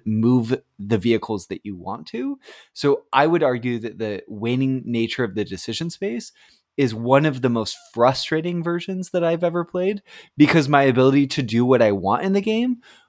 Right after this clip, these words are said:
wanes. So my ability to enact decisions in which I'm doing what I would like to be doing in the game stops before I finish playing the game necessarily,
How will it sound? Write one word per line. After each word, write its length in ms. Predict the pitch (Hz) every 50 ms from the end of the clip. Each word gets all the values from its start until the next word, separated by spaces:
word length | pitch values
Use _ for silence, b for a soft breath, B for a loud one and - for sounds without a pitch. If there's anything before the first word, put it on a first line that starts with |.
| b _
wanes. 720 | - 107 110 127 135 139 151 165 185 196 208 208 - - - - _ -
So 240 | - - 143 131
my 180 | - 135 139 143
ability 440 | 143 135 127 135 147 165 170 170 170 165
to 140 | - -
enact 500 | 131 113 - - 117 120 123 - - -
decisions 640 | - 120 - - 110 92 95 117 131 156 185 185 - B B B B B B
in 180 | - 135 135 131
which 180 | 127 127 -
I'm 300 | 139 117 113 117 110 107
doing 360 | 107 131 135 139 143 139 127 120 -
what 180 | 110 117 120
I 100 | 113 110
would 220 | 104 98 104 - -
like 300 | 98 98 101 117 - -
to 100 | - -
be 100 | 156 175
doing 220 | 165 190 185 185 190
in 80 | 190 196
the 80 | 196
game 300 | 190 196 214 220 226 226 b b b b b b _ _ -
stops 640 | - - - - - - 107 117 147 - - - -
before 760 | 101 - 135 123 - - - 143 127 123 131 131 123 - -
I 100 | 117 110
finish 580 | - - - - 139 127 120 113 - - - -
playing 300 | - 120 107 101 101 98
the 80 | 90 82
game 260 | 85 82 80 80 80
necessarily, 720 | 80 80 - - 85 85 - 82 73 - - - - -